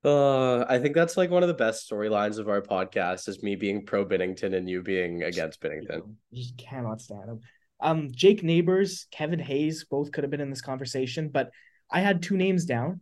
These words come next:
Speaker 2: One of them was Hofer. That was my number one. I've been high on this guy forever.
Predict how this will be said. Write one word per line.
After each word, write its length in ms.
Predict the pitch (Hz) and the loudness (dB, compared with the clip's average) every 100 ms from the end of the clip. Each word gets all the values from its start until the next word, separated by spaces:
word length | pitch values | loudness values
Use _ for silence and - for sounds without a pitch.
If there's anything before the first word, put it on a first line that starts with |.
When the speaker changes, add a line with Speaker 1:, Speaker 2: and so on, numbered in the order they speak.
| - | -6
Speaker 2:
One 240 | 123 156 | 0 2
of 40 | 214 | 4
them 180 | 208 | 4
was 200 | 180 160 | 4 2
Hofer. 340 | - 143 127 135 | 0 -6 -4 -2
That 100 | 139 | -2
was 80 | 139 | -2
my 80 | 151 | -2
number 200 | 139 143 | 0 0
one. 260 | 135 156 180 - - _ - | 0 -2 -6 -14 -20 _ -4
I've 240 | 127 143 | -2 0
been 300 | 143 156 143 - | 0 0 -2 -10
high 340 | - - 143 160 | -18 -6 -2 0
on 120 | 180 | 2
this 160 | 175 165 | 0 -2
guy 240 | 151 156 156 | -4 -4 -4
forever. 680 | 156 160 - 147 127 120 120 | 2 2 2 0 0 0 -2